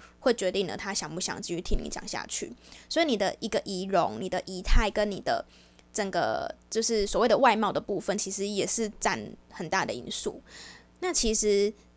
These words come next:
呃，长相没办法改变嘛，不要说整形这些，就是在正，照理来说，就是长相可能是比较难去改变的一部分。可是我们可以从妆容跟，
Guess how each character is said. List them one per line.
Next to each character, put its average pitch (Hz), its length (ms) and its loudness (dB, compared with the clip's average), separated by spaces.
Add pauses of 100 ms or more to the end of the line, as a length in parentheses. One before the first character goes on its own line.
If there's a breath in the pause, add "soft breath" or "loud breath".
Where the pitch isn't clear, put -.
呃， 190 360 0
长 208 240 2
相 277 160 2
没 208 80 0
办 208 160 0
法 156 160 -4
改 - 160 -6
变 117 180 -4
嘛， 90 160 -10
不 - 80 -2
要 208 100 4
说 226 180 0
整 165 200 -4
形 107 220 -2
这 113 100 -4
些， 107 260 0
就 214 80 -4
是 220 240 0
在 240 240 4 (340)
正， 240 320 4 (140)
照 254 240 6
理 196 160 0
来 120 180 2
说， 208 220 -2
就 202 80 -2
是 185 240 -2 (100)
长 170 220 -2
相 233 180 -2
可 220 140 -6
能 - 100 -6
是 233 120 -2
比 233 100 -2
较 - 100 2
难 127 140 -2
去 - 100 -4
改 - 160 -4
变 135 140 -4
的 95 80 -8
一 80 80 -10
部 - 240 -8
分。 - 300 -2 (180)
可 233 100 0
是 226 100 2
我 311 40 6
们 208 140 2
可 233 120 -2
以 202 60 2
从 180 320 -8 (260)
妆 208 240 0
容 113 360 0
跟， 208 240 0